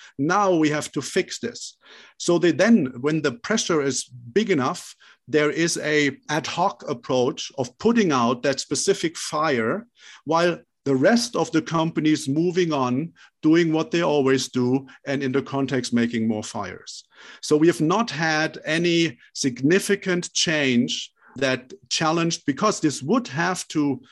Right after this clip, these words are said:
change the limited liability, because if the companies would be liable for pushing people towards extremism,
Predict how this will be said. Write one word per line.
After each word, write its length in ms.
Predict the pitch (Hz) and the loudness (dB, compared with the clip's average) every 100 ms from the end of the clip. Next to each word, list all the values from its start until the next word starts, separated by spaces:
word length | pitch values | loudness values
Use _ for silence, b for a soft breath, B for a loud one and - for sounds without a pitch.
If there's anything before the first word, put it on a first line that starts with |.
| B | B
change 640 | - 170 151 147 143 139 - b _ - | -4 0 0 0 0 -4 -8 b _ -2
the 80 | |
limited 500 | 131 151 156 156 151 | 2 2 2 0 -2
liability, 800 | 131 131 131 127 120 131 165 180 | 0 2 2 2 0 0 -2 -4
because 360 | 165 156 165 - | -4 -4 -4 -2
if 160 | 196 | -2
the 100 | - | -2
companies 760 | 156 - 233 240 214 170 151 - | -4 0 0 2 0 2 0 0
would 260 | 151 170 - | -2 -2 -4
be 320 | 156 151 127 B - | -4 -4 -4 B -2
liable 960 | 131 147 202 233 196 127 117 107 101 B B B | 0 2 4 4 4 0 -4 -4 -8 B B B
for 280 | - 147 147 | -2 0 0
pushing 480 | - 233 - 175 165 | 0 0 2 -2 -4
people 440 | - 214 240 151 | -6 -8 -2 -2
towards 560 | 120 - 175 147 135 123 | -2 -4 -4 -2 -2 -4
extremism, 960 | 131 - - 175 196 160 123 123 117 | -6 -6 -2 0 0 0 0 2 0